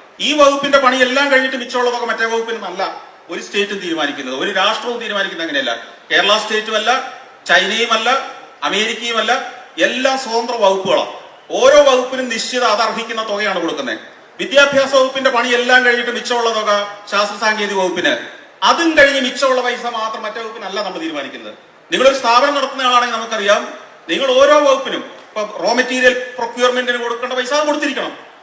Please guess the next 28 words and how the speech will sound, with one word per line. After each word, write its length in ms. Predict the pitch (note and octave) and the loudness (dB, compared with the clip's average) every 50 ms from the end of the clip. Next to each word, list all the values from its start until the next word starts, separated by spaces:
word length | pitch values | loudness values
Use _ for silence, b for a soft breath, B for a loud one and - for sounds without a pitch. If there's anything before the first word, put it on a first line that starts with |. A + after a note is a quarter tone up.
| - - | -4 0
മാർക്കറ്റിംഗ് 440 | F#3 A3+ B3 - C#4 C4+ C#4 C4+ B3+ | 2 2 2 2 0 -4 -4 -4 -2
പ്രൊമോഷന് 340 | B3 A#3+ B3+ C4 B3+ C4 C4+ | -2 -2 -2 -2 -2 -2 -2
കൊടുക്കേണ്ട 260 | C4 B3+ C4+ C#4 C#4 | -2 -2 -2 -2 -2
പൈസ 180 | C4+ C#4 C4 | -2 -2 -2
അത് 100 | D4 C#4+ | -2 -2
കൊടുത്തിരിക്കണം. 540 | D#4 D4 D4 D4 C#4+ B3 G#3+ F#3+ - - - - - - - - - _ - - - | -2 -2 -4 -4 -4 -6 -6 -6 -8 -8 -10 -14 -18 -20 -20 -20 -20 _ -20 -10 -4
നമ്മുടെ 360 | G3+ G#3 A3+ C#4 D#4+ D#4+ D#4 | -2 -2 -2 0 0 2 2
മാർക്കറ്റിംഗ് 640 | C#4+ B3 A#3 A#3 C4+ - - D4+ D4+ D4+ D4+ D4 C#4+ | 2 2 0 -2 -2 -2 -4 -6 -6 -6 -6 -4 -2
ആക്ടിവിറ്റികളാണ് 920 | C4 A#3+ A#3 - - B3 B3 B3 B3+ A#3 A3+ G3+ G3 F#3+ F#3+ G3 G#3+ B3 - - - - - - - - - | -2 -2 -2 -4 -6 -8 -8 -6 -6 -4 -2 0 0 0 0 -2 -2 -4 -6 -10 -16 -20 -20 -20 -16 -6 -4
നമ്മുടെ 260 | C4+ B3+ C#4+ D4+ D#4 | 2 4 6 6 6
രാഷ്ട്രത്തിലെ 520 | C#4+ C4+ C4 C4 - C#4 C#4 C4+ C#4 B3+ | 8 6 6 4 4 0 -2 0 2 2
ആളുകളിൽ 440 | A#3 A#3 A#3+ C4 B3+ C4+ C4 C4 A#3 | 4 4 4 4 4 4 4 4 2
അഭിമാനം 500 | A3 G#3 A3+ A#3+ C4 C#4 D4 C#4+ C#4+ C#4 | 2 2 0 -2 0 0 0 0 0 0
ഉണ്ടാക്കുന്ന 340 | C4+ B3+ B3+ B3+ C4 B3 A#3+ | 0 0 0 0 -2 -4 -8
പ്രവർത്തനങ്ങളും 800 | A3+ A3 A3 A3 A3+ A#3 A3 A3 A3+ A#3 A#3+ C4 B3 - - - - | -6 -6 -6 -6 -6 -6 -6 -6 -6 -6 -6 -6 -10 -12 -16 -18 -12
നമ്മൾ 220 | - E3 E3+ G3+ G3+ | -8 -4 -2 0 0
നടത്തണം. 420 | F#3+ F3+ F3 E3+ F#3 E3 D3 B2+ - - - - - - - | 0 0 -2 -2 -4 -6 -8 -8 -10 -16 -20 -20 -20 -10 -6
നമ്മുടെ 240 | D#3 G3 B3 C#4 C4 | -4 -2 0 2 4
വരുന്ന 360 | B3+ A#3+ B3+ C4+ C#4+ D4 C#4+ | 4 4 2 2 0 0 0
തലമുറകൾക്ക് 500 | C4+ C4 B3+ B3+ A#3+ A#3+ A#3+ A#3+ B3 B3 | 0 0 0 -2 0 0 0 0 0 -2
നമ്മുടെ 380 | B3 B3 A3+ G#3+ A3 C4 C4 B3+ | -2 -2 -2 -2 -2 -2 0 2
നാടിനെ 340 | B3 A#3+ A#3+ A#3+ A#3 A#3+ | 2 2 2 2 0 0
കുറിച്ച് 260 | A#3 A#3+ A#3 - - B3 | -2 -2 -4 -4 -2 -2
അഭിമാനം 460 | A3+ A3+ B3 B3 B3+ C4 C4+ C4 B3+ | -2 -2 -2 -2 0 2 2 2 2
തോന്നണം. 320 | - F3+ A3+ C#4+ - - - - - - - - - - E3+ | 0 -2 -4 -4 -6 -8 -12 -16 -20 -20 -20 -20 -20 -4 0
നമ്മളിവിടെ 420 | F#3 A#3 C#4 E4 D#4+ D#4 D#4 D4+ | 0 0 2 0 0 0 2 2
എന്തൊക്കെ 340 | C4 B3 B3 C4+ C#4 D4 C#4+ | 2 2 2 0 2 2 2
പറഞ്ഞാലും 760 | C#4 B3 A#3 - A3+ A3 G3+ F#3+ F#3+ G3 G#3 A3 - - - | 0 0 0 0 0 0 0 0 0 -4 -6 -10 -12 -16 -20